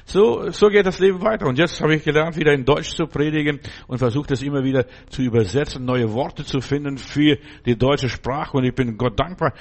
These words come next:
dass die deutsche Sprache so reich gesegnet ist. Ja, dass wir immer wieder neue Worte finden dürfen und neue Worte kreieren dürfen.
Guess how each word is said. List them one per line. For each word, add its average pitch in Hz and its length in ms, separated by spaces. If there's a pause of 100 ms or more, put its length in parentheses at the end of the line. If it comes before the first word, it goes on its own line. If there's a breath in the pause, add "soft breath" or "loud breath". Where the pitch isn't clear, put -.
(140)
dass 120 140
die 120 80
deutsche 123 260
Sprache 120 320
so 107 180
reich 147 540 (280 loud breath)
gesegnet 131 640
ist. 131 440
Ja, 170 380
dass 143 160
wir 131 220 (260 loud breath)
immer 147 280
wieder 139 200
neue 127 320
Worte 147 320
finden 143 320
dürfen 139 500 (120)
und 110 80
neue 120 240 (340 loud breath)
Worte 120 220
kreieren 131 460
dürfen. 131 380